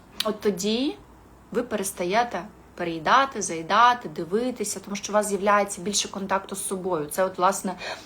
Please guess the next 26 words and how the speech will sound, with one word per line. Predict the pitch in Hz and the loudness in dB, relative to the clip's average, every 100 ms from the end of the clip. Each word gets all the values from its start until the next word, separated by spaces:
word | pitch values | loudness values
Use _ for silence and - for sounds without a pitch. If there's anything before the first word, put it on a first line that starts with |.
| - - | -18 -2
а, | 175 | 0
причина, | - 196 - 277 370 | 0 0 0 2 2
чому | - 202 196 | 0 0 -2
дівчата | 196 180 190 196 | -2 0 2 2
на | 196 | -2
Правовій | 175 180 180 | -2 0 0
та | 190 190 | -2 -4
Багатій | 190 180 180 254 | -4 -6 -2 0
мені | 285 208 | 2 0
постійно | 190 - - 214 202 | -2 -4 -2 0 0
там, | 160 160 | 0 0
да, | 165 196 | 0 2
кажуть, | 196 226 220 - | 4 2 2 -6
що | 170 | -4
я | 190 | -4
перестала | 190 175 - 190 185 | -2 -6 -2 -2 -2
переїдати. | 185 180 175 175 175 160 | -4 -4 -2 0 -2 -4
Чому? | - 240 240 240 165 - - - - - | -6 -4 -2 -2 -4 -10 -20 -20 -20 -2
Я | 208 | 2
не | 226 | 2
працювала | 220 277 - 294 349 370 269 208 185 | 0 -4 0 8 8 10 8 6 4
з-, | 180 | 0
над | 185 | -4
їх-, | 175 220 220 | -2 -2 -2
їхнім | 185 208 190 | -6 -6 -6
харчуванням. | 190 - - 214 175 151 156 | -6 -8 -6 0 0 0 -4